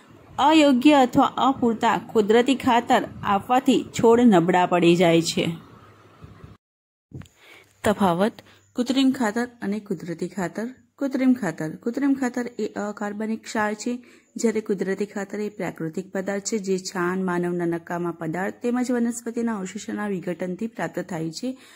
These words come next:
કૃત્રિમ ખાતરનું નિર્માણ કારખાનામાં થાય છે, જ્યારે કુદરતી ખાતર ખેતરમાં બનાવાય છે. કૃત્રિમ ખાતરથી જમીનને સેન્દ્રિય પદાર્થો પ્રાપ્ત થતા નથી,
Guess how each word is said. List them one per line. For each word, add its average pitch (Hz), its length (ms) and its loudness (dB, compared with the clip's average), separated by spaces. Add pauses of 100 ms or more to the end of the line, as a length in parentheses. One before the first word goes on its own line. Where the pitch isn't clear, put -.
(240)
કૃત્રિમ 294 300 0
ખાતરનું 262 460 0
નિર્માણ 240 320 4
કારખાનામાં 220 800 -2
થાય 226 240 -4
છે, 247 180 -4
જ્યારે 202 280 -4
કુદરતી 202 500 -4
ખાતર 240 420 -4
ખેતરમાં 185 560 -4
બનાવાય 170 460 -4
છે. 285 320 -6 (340)
કૃત્રિમ 277 300 -2
ખાતરથી 233 500 -2
જમીનને 208 420 -4
સેન્દ્રિય 202 440 -2
પદાર્થો 247 460 -2
પ્રાપ્ત 240 280 -4
થતા 247 360 -2
નથી, 202 520 -2